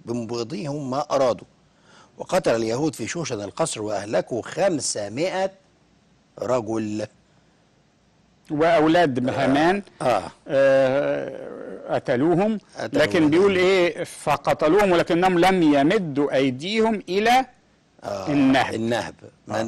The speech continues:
Speaker 1: ما سرقوش ولا نهبوا حاجة.
Speaker 2: آه.
Speaker 1: علما بأن هامان كان هدفه السرقة والنهب.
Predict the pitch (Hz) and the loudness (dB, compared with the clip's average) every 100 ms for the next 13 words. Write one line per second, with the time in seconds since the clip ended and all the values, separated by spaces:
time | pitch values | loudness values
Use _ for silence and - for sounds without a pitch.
0 | 123 127 127 127 127 131 196 185 - 117 | -4 -4 -2 -2 -2 0 2 2 0 0
1 | 139 147 151 160 131 110 120 110 87 _ | 2 2 0 -2 -4 -4 -4 -6 -10 _
2 | _ - 101 110 147 - 185 170 226 214 | _ -14 -10 -2 0 2 2 0 0 0
3 | 156 147 196 208 - 131 131 180 190 170 | -2 -2 -2 -4 -6 -8 -2 0 0 -2
4 | 190 - _ _ _ 117 - 156 190 - | -6 -8 _ _ _ -10 -4 0 0 2
5 | 190 196 208 247 | 2 2 0 -4